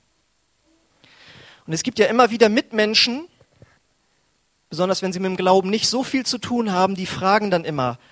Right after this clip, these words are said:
"Wo ist denn Gott jetzt, wenn's ihn gibt? Warum zeigt er sich denn nicht? Warum greift er nicht ein?" Und in diesem Bibelvers hast du eine vorläufige Antwort.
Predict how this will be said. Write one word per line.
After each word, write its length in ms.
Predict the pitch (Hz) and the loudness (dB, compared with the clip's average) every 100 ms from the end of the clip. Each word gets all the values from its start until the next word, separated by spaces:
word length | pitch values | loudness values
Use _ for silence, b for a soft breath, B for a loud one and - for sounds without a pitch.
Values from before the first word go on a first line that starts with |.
| b | b
"Wo 220 | 139 196 | -4 -2
ist 240 | 254 - - | 0 -2 2
denn 240 | 294 208 | 2 2
Gott 300 | 190 170 - | 2 2 0
jetzt, 560 | 147 123 - - - - _ _ _ _ | -8 -6 -8 -8 -10 -18 _ _ _ _
wenn's 340 | 147 165 156 | -2 -2 -4
ihn 160 | 180 151 | -8 -8
gibt? 520 | 160 160 - - - _ _ _ _ _ _ _ _ b b b b b b b | -8 -10 -8 -10 -10 _ _ _ _ _ _ _ _ b b b b b b b
Warum 360 | - 185 220 277 | 0 2 2 0
zeigt 380 | - 302 370 - | 0 0 0 0
er 100 | 349 | -2
sich 220 | 240 - | 0 0
denn 180 | 156 131 | 0 -2
nicht? 460 | 117 101 - - - _ _ _ _ _ _ _ _ _ _ _ _ _ _ b b b | -6 -6 -8 -10 -14 _ _ _ _ _ _ _ _ _ _ _ _ _ _ b b b
Warum 580 | 151 202 277 277 302 - | 6 6 6 4 0 -2
greift 460 | 170 196 247 - | 0 2 0 -2
er 120 | 254 | 0
nicht 360 | 220 240 - - | 0 0 -4 -2
ein?" 420 | 247 226 113 101 _ _ _ _ _ _ _ _ _ _ _ _ _ _ _ b b b b b | -2 -2 -6 -12 _ _ _ _ _ _ _ _ _ _ _ _ _ _ _ b b b b b
Und 120 | - 170 | -8 -4
in 80 | |
diesem 220 | 190 226 226 | -2 -2 0
Bibelvers 680 | 269 254 151 170 156 - - | 2 2 4 6 6 4 0
hast 200 | 196 - | 0 0
du 60 | |
eine 260 | 170 165 165 | -2 -2 -2
vorläufige 840 | - - 240 196 147 147 185 175 | -2 6 6 6 2 2 0 0
Antwort. 640 | 190 208 127 107 107 - | 0 -2 -6 -10 -10 -16